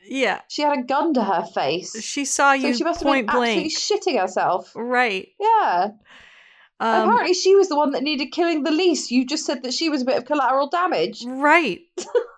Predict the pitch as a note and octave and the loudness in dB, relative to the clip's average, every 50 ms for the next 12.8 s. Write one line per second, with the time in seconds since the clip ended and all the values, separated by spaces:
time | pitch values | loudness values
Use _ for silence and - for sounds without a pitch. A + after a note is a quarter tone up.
0 | _ _ _ _ - C#4+ D#4 F4 F4 F4 E4 C#4+ C#4+ C#4 D#4 D#4 D#4+ C4 A3 A3+ | _ _ _ _ 0 2 2 2 2 2 2 2 2 0 0 0 -2 -2 -2 -2
1 | A3 G#3 G#3 G#3+ G#3+ A3 A3 A3+ A#3 A3+ - - D4+ D#4+ D#4+ G#3+ F3+ F3+ F3+ G3+ | 0 0 0 0 0 0 0 0 -2 -2 -4 -6 -4 -2 0 0 0 -2 -4 -6
2 | G3+ - A3+ A#3+ A#3+ - - B3 B3 B3 A#3+ G#3 - A#3 A#3+ C4+ C4+ B3 A3 G#3+ | -4 -2 -2 -2 -2 -4 -6 -2 0 0 -2 0 0 0 2 2 2 0 0 0
3 | G#3+ A3+ A#3+ A3+ - C#4 C#4 C#4+ D4 C#4+ C#4 B3 D4 C#4+ D4 D4 C#4+ D4+ C4+ C#4 | -2 -4 -4 -6 -8 -10 -8 -8 -8 -8 -6 -4 -2 -2 -2 -4 -6 -8 -10 -8
4 | C#4+ D#4 F4 D#4+ F#3+ - - F#3 _ _ _ _ _ _ - - - - - _ | -8 -6 -4 -4 -4 -4 -6 -12 _ _ _ _ _ _ -20 -20 -20 -20 -20 _
5 | _ _ _ _ _ _ _ - F#4 F4+ - - - G4 G4 G4 - - G4 F#4+ | _ _ _ _ _ _ _ -4 -4 -4 -4 -4 -2 -2 -2 -2 0 2 4 4
6 | F#4 G4 G4+ F#4+ D4+ D4+ E4+ G4 - _ _ _ _ _ _ _ _ A3 A#3+ A3+ | 6 4 4 2 0 -2 -2 -2 -4 _ _ _ _ _ _ _ _ -6 -4 -2
7 | B3+ G#3 G3 G3 - - A3+ G#3+ G#3 _ _ _ _ - - D#4 D#4 - - A3 | -2 -2 -2 -4 -4 -4 -4 -4 -4 _ _ _ _ -6 -4 -4 -4 -4 -8 -8
8 | - B3+ A#3+ - A#3 A3 G#3+ _ _ - - D4+ D#4 D#4 - D#4 D#4 D4+ C#4 C4 | -10 -8 -2 -2 -2 -2 -2 _ _ -10 -6 -6 -4 -4 -4 -2 -2 0 0 0
9 | C4 C4+ C4 B3+ B3 A#3+ A#3+ A#3 A#3 A#3 A3+ A#3 - A3 G3+ F#3+ F3 F3+ F#3+ F#3 | -2 -2 -2 -2 -2 0 0 0 -2 -4 -6 -6 -6 -4 -2 -2 -2 -4 -6 -10
10 | - _ _ _ A#3 A#3+ B3 B3+ B3+ B3 B3+ C4 C4 B3 C4 B3+ B3 B3 A#3 A#3 | -14 _ _ _ 0 0 2 2 2 0 0 0 -2 -2 -2 -2 0 0 0 0
11 | A#3 A#3 B3+ C4 C4+ C4 B3+ A#3+ A3 G#3+ A#3+ A#3+ B3+ C4 - A3 A3 A3+ A#3+ A#3+ | 0 0 0 -2 0 0 0 0 2 2 2 2 0 0 0 0 0 0 0 0
12 | A#3 A3+ G#3+ G#3 G#3+ A3 G#3+ G#3+ G3+ G#3+ G#3 G3+ F#3+ - _ | 0 0 -2 -2 -4 -2 -2 -2 -2 -2 -2 -2 -2 -6 _